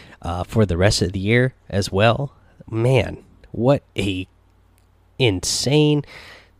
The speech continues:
thing Fortnite is doing with esports and prize money. Uh, the Fortnite, uh, World Cup, that is going to be the biggest, uh, prize pool of money for an,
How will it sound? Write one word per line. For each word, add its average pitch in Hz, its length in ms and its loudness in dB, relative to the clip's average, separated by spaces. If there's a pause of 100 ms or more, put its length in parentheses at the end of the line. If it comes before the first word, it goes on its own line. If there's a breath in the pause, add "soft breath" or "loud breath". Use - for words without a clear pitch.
thing 127 340 4 (160)
Fortnite 120 360 2
is 104 160 0
doing 117 340 4
with 101 320 0
esports 110 800 0 (100)
and 92 420 -2
prize 107 360 2
money. 101 340 -2 (380 loud breath)
Uh, 85 400 -2 (420 soft breath)
the 90 160 2
Fortnite, 131 480 2 (140)
uh, 90 320 -2
World 120 360 6
Cup, - 300 2 (180)
that 117 160 4
is 113 120 0
going 110 240 2
to 101 80 -2
be 107 140 0
the 101 140 -2
biggest, 110 720 -2
uh, 87 200 -6 (120)
prize 110 400 0
pool 120 440 2 (420 loud breath)
of 92 140 -2
money 110 240 2
for 95 240 -2
an, 87 120 -8